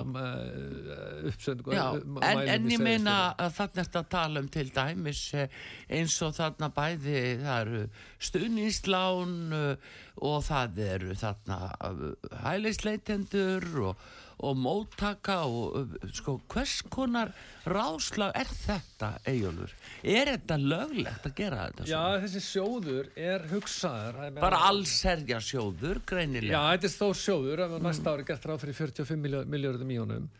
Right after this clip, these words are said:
Speaker 1: Að það segir nákvæmlega, ég er bara með þetta fyrir fram í hérna, að í frumvarpi til fjár-, ég er les upp úr tuttugasta og fjórðu greininni, almennur varasjóður, í frumvarpi, frumvarpi til laga ske-,
Speaker 2: Mm.
Speaker 1: skal gera ráð fyrir óskiptum almennum varasjóði til að bregðast við útgjöldum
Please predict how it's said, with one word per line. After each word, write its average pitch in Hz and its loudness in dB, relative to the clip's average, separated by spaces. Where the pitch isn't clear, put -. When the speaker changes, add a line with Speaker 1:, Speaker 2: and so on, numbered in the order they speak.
Speaker 1:
Að 110 -4
það 147 2
segir 180 4
nákvæmlega, 147 0
ég 135 0
er 131 -4
bara 123 -2
með 127 -2
þetta 123 -2
fyrir 120 -4
fram 120 -4
í - -4
hérna, 113 -4
að 131 -2
í 131 0
frumvarpi 165 0
til 156 -2
fjár-, 143 -2
ég 147 2
er 139 0
les 151 0
upp 135 -2
úr 127 -4
tuttugasta 147 -4
og 120 -6
fjórðu 135 0
greininni, 113 -4
almennur 143 0
varasjóður, 127 -2
í 120 -4
frumvarpi, 175 -2
frumvarpi 185 -2
til 165 -2
laga 110 -2
ske-, - -2
Speaker 2:
Mm. 156 -2
Speaker 1:
skal 170 0
gera 170 0
ráð 156 2
fyrir 165 -2
óskiptum 180 -2
almennum 165 -2
varasjóði 131 0
til 139 -4
að 143 0
bregðast 156 2
við 147 -2
útgjöldum 139 -2